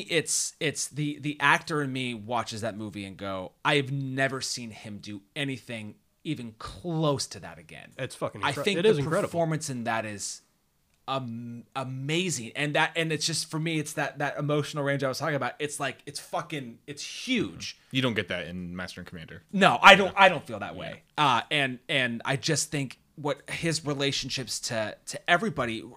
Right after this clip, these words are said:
Speaker 1: fictional or not, is just, I, I, I love what he's doing in it.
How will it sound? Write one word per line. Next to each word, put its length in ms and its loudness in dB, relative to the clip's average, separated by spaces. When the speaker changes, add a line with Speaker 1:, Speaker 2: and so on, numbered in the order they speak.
Speaker 1:
fictional 720 2
or 140 0
not, 400 2
is 200 -6
just, 420 -2
I, 320 0
I, 440 -2
I 100 -4
love 540 0
what 120 -8
he's 260 -10
doing 280 -6
in 120 -10
it. 100 -12